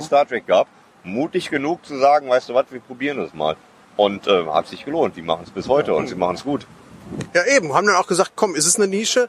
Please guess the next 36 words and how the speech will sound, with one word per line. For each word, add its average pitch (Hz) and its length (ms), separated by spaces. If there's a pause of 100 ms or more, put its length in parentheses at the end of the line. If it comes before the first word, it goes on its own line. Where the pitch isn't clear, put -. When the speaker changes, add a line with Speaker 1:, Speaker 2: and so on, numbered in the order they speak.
(140)
Speaker 2:
Ja. 143 120 (280)
Speaker 3:
Wir 170 100
nehmen 202 160
ein - 40
paar 196 240
Euro 190 240
mehr, 170 260
machen 202 240
das 180 160
Cover 202 260
richtig 220 320
geil, 190 360
wertigere 202 500
Bücher, 208 480
als 170 100
Speaker 2:
Martin 202 140
Speaker 3:
vorher 196 220
bei 170 140
Speaker 2:
Frey. 143 100
Speaker 3:
Heine 165 240
war“, 208 160
ne? 170 260
Speaker 2:
Martin 135 400
Frey, 131 320
den 135 180
habe 120 140
ich 120 140
adoptiert 127 400
seitdem. 85 360
Der 87 100
macht 101 160
ganz 117 200
viele 127 220
von 120 160
meinen 120 200
Kinderbüchern. 92 520